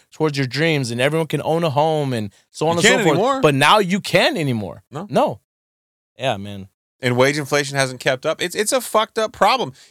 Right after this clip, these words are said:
Speaker 2: And I don't know why we're ignoring that there's been another paradigm shift where, where clearly during the pandemic, you saw people get two jobs.
Speaker 1: Mm-hmm.
Speaker 2: You saw people get stimulus,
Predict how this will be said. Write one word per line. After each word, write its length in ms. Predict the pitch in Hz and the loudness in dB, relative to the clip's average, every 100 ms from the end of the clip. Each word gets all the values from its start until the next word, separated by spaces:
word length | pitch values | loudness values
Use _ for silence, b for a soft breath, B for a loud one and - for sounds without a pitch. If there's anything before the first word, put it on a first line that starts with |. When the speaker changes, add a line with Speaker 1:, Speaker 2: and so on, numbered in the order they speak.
| - | -2
Speaker 2:
And 100 | 147 | 2
I 60 | 196 | 2
don't 160 | 254 | 2
know 80 | 220 | 0
why 200 | 180 185 | 2 4
we're 200 | 185 160 | 2 0
ignoring 560 | 139 131 135 165 175 165 | 0 0 2 2 0 -2
that 120 | 135 | -4
there's 180 | 143 127 | -4 -2
been 120 | 131 | -2
another 360 | 120 123 143 156 | 2 2 2 2
paradigm 440 | 147 143 127 113 | 2 2 0 -2
shift 360 | 101 110 104 110 | -4 -4 -4 -2
where, 340 | 107 98 95 - _ _ _ _ | 0 0 -2 -8 _ _ _ _
where 380 | 110 110 107 98 - _ _ _ | 2 4 4 0 -10 _ _ _
clearly 420 | - 110 190 202 180 | -6 2 4 4 0
during 160 | 156 | -2
the 60 | 156 | -2
pandemic, 580 | 156 156 117 98 101 - | -2 0 -2 -4 -6 -6
you 160 | 107 | -8
saw 240 | 104 139 139 | 2 2 2
people 300 | 147 127 110 | -2 -6 -2
get 200 | 120 - | -2 -2
two 140 | 139 | -8
jobs. 520 | 104 80 76 101 - _ 117 | -4 -4 -4 -6 -14 _ -14
Speaker 1:
Mm-hmm. 180 | 110 123 | -12 -6
Speaker 2:
You 80 | 101 | 0
saw 120 | 139 | 0
people 180 | 143 139 | 0 -6
get 120 | 131 | -4
stimulus, 600 | - 95 85 85 101 | -2 -2 -4 -8 -10